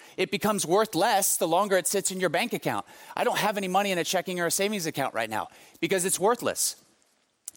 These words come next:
I wanna take this money and I wanna spend this money now for things that will pay me more money and grow in value and appreciate and that are hard assets. So if I invest in me, I become more valuable.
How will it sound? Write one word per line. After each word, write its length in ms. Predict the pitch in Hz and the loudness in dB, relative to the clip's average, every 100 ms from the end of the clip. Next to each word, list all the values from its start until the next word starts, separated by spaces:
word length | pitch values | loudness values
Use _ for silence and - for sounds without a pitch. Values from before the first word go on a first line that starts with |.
| - | 0
I 120 | 185 | 2
wanna 240 | 226 220 | 4 2
take 340 | - 208 208 - | 0 -2 -2 0
this 240 | 220 - | 0 2
money 380 | 214 156 120 170 _ _ _ | 2 2 0 -6 _ _ _
and 140 | - 170 | -2 2
I 60 | |
wanna 200 | 175 170 | 2 2
spend 460 | 156 - 190 202 214 | 0 0 0 0 2
this 160 | 220 | 0
money 260 | 214 214 214 | 2 0 0
now 460 | 214 196 117 143 175 _ _ - | 0 0 2 0 -2 _ _ -6
for 200 | 165 151 | -2 0
things 380 | 202 190 220 | 2 0 0
that 160 | 202 180 | 0 0
will 100 | 156 | 0
pay 260 | - 185 190 | 0 0 0
me 140 | 196 | 0
more 220 | 196 202 | 2 2
money 380 | 190 185 170 185 | 4 2 2 -2
and 240 | - 143 143 | -4 -4 -2
grow 360 | 139 156 190 | 2 4 4
in 100 | 196 | 4
value 440 | 175 180 170 180 185 | 2 2 2 2 0
and 100 | 147 | 0
appreciate 680 | 143 - 185 - 110 - - - - | -4 -4 -4 -2 -2 -6 -8 -20 -10
and 160 | 151 | -4
that 80 | 165 | 0
are 80 | 151 | 0
hard 340 | - 175 175 | 2 4 4
assets. 680 | 170 147 147 - - - - - - - - | 2 0 0 -2 -2 -2 -4 -6 -18 -20 -6
So 200 | 160 143 | 0 2
if 140 | 139 | 2
I 120 | 180 | 2
invest 340 | 190 175 185 - | 2 2 2 0
in 100 | 175 | 0
me, 160 | 202 | 0
I 60 | 208 | 0
become 320 | 151 - 185 | 0 0 0
more 180 | 180 185 | 4 2
valuable. 520 | 160 170 190 202 247 | 2 0 2 2 0